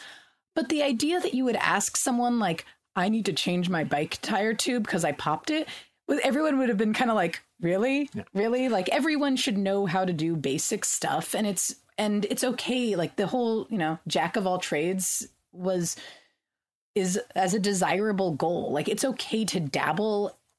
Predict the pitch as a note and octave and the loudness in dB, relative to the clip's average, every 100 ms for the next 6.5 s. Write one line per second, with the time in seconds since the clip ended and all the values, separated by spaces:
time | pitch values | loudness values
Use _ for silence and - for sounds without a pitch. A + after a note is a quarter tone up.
0 | _ - F#3+ F#3 E3 F3+ F3+ G3 F#3 E3 | _ -4 0 0 0 0 0 0 0 0
1 | E3 F3 - E3 E3+ G#3+ G#3 - E3+ F3 | 0 -2 -2 -2 0 0 0 0 0 -2
2 | - - F#3+ G3 F3 E3+ E3 D3+ D#3 A3+ | -4 -2 -2 0 0 0 0 0 0 -2
3 | A#3 G3+ E3 D#3+ F3+ E3+ D#3+ D3+ - - | 0 0 -2 -2 0 0 0 -2 -2 -2
4 | F3 D#3 C3 C#3 C#3+ F#3+ E3 D3+ D3 C#3 | -2 -2 0 -2 0 -2 0 0 0 -2
5 | - C3+ C#3 C#3 D3 D3 - C#3 - - | -2 -2 -2 -2 -2 -2 -2 -4 -4 -2
6 | - - A3+ F#3 F3+ | -4 -2 0 2 0